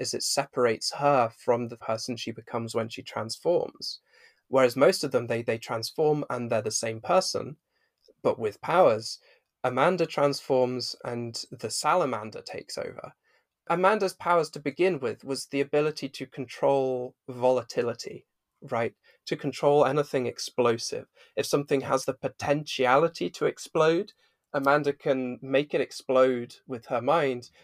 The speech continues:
She can slow the explosion down. She can reverse it. She can eat explosions, which is just helpful.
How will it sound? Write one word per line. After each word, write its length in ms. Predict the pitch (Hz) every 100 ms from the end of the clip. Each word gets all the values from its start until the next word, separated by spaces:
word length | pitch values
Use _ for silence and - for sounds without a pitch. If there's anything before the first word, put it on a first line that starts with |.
| -
She 160 | -
can 160 | 131 131
slow 340 | - 143 131
the 100 | 123
explosion 500 | 127 - - 127 123
down. 340 | 123 151 131 117
She 160 | -
can 180 | 120 -
reverse 460 | 123 117 139 147 -
it. 160 | 107 _ _ _ -
She 180 | - 143
can 180 | 151 135
eat 260 | 180 196 -
explosions, 880 | - - 131 110 113 110 - - -
which 320 | 123 - -
is 200 | 120 -
just 240 | - 117
helpful. 580 | 113 110 - - 110 -